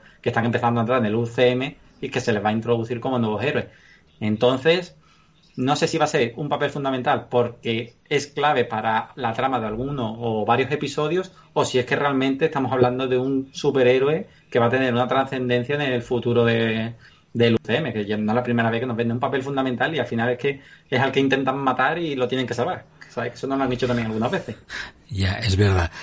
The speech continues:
Speaker 2: Eh, ¿tú, tú qué te imaginas, Carlos? Porque además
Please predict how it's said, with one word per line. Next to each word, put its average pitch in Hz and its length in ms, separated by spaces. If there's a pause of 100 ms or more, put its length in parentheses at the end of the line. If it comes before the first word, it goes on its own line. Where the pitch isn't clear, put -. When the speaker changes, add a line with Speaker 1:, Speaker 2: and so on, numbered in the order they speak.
(160)
Speaker 2:
Eh, 123 320
¿tú, 359 220
tú 175 180
qué 170 120
te 185 100
imaginas, 135 800 (140)
Carlos? 143 380
Porque 120 260
además 135 340